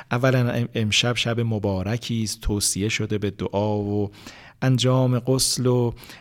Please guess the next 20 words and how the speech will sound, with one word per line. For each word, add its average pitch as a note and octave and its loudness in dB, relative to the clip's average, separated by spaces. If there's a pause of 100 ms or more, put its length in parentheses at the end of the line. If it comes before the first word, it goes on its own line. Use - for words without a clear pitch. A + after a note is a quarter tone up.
(160)
عرض A2 0
کنم A2+ 2
که G#2+ 0
دادن G2+ -2
صدقه G2 -2
و G#2 -2
اینها. G2+ 0 (320)
ولی D#3 2
داستان C#3+ 2
جنگ A#2+ 0
بدر B2 -2
رو B2+ 2
هم B2+ -2 (460)
به - -10
طور G#2 -2
خلاصه G2 -4
در G#2+ -2
مفاتیح F#2 -6
آمده F2+ -4
که، C#3+ 2